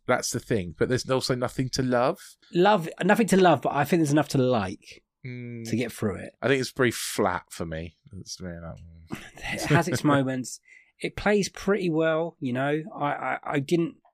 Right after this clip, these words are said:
Speaker 2: really look at my watch many times, which is quite good.
Speaker 1: Oh, I did. About three or four times.
Speaker 2: Uh, I, I thought it was okay. I was actually, I was actually at, a little bit at the end for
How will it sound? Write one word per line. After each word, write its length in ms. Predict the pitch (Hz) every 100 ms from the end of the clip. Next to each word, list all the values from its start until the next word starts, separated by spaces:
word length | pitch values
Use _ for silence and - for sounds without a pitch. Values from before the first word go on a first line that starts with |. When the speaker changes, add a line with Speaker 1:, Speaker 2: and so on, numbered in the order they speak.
| - 131 123 135
Speaker 2:
really 680 | 147 156 160 160 165 175 175
look 200 | 170 175
at 80 |
my 120 | 170 170
watch 340 | 165 - -
many 400 | 131 156 165 165
times, 520 | 160 175 180 196 180
which 160 | 123 -
is 80 | 123
quite 320 | - 151 127
good. 240 | - 156 151
Speaker 1:
Oh, 160 | - 95
I 100 | 92
did. 320 | - 80 76 -
About 160 | 85
three 160 | - 92
or 40 |
four 200 | 80 80
times. 420 | - 76 76 - -
Speaker 2:
Uh, 180 | - 120 - - - 147 -
I, 200 | 156 165 180
I 60 | 180
thought 280 | - 208 190
it 100 | 156
was 200 | 160 139 -
okay. 680 | 175 160 143 - 147 113 98 98 _ _ _
I 60 | 143
was 120 | 147
actually, 440 | 185 175 - 151 135 - - _ _
I 100 | -
was 100 | 190
actually 300 | 226 226 214
at, 220 | 180 165 180
a 40 |
little 160 | 175 170
bit 100 | 151
at 60 |
the 100 | 135
end 200 | 156 117 -
for 240 | 135 -